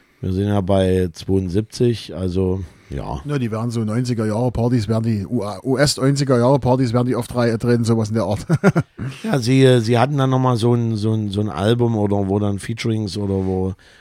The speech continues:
Speaker 1: Bobby Brown mit dabei war, so wo ein paar Features mit, aber es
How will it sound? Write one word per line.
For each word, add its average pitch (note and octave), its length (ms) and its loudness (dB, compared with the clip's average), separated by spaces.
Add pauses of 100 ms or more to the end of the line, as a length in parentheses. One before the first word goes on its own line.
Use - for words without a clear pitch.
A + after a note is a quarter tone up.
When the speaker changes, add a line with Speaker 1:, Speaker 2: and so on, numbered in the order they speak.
(140)
Speaker 1:
Bobby G2+ 260 0
Brown F#2+ 420 2
mit G2 120 2
dabei F#2 400 0
war, F2+ 320 0
so F2 160 -6
wo F#2+ 140 -2
ein F#2 140 -4
paar F2 160 0
Features F#2+ 500 -6
mit, F2+ 240 -4
aber E2+ 320 -6 (320)
es - 460 -12